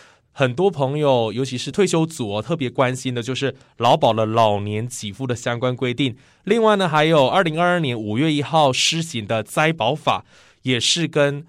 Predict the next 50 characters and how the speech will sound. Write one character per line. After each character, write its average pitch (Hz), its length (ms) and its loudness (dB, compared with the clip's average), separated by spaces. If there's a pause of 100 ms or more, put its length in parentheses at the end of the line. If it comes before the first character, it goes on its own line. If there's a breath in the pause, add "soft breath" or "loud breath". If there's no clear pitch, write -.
(180 soft breath)
劳 127 180 2
工 165 100 -2
朋 139 160 -4
友 127 120 -2
的 113 120 -4
权 110 340 -4
益 131 200 -4
哦 101 180 -4
息 113 300 -8
息 117 180 -8
相 110 300 -2
关。 104 240 0 (320 soft breath)
好， 175 320 -2 (380 soft breath)
那 190 100 0
么 208 100 0
首 156 160 0
先 185 220 0
我 170 60 -2
们 143 100 -4
就 165 160 0
来 135 380 4
一 135 220 -8
一 185 440 -6 (300 soft breath)
来 127 120 0
跟 143 160 -2
大 147 100 0
家 151 60 2
分 156 240 -2
享 110 300 -2
有 110 160 -6
关 147 240 0
于 123 80 -4
这 143 160 -4
一 135 140 -2
些， 127 400 -6 (300 soft breath)
呃， 107 280 0
权 127 340 -4
益 170 140 -2
保 107 260 -2
障 139 320 0
相 131 280 -4
关 135 140 0
的 123 100 -6
内 143 180 -4
容。 104 400 -8
那 175 100 -6
首 139 220 -4
先 180 220 -6
呢， 170 120 -2
是 165 360 -4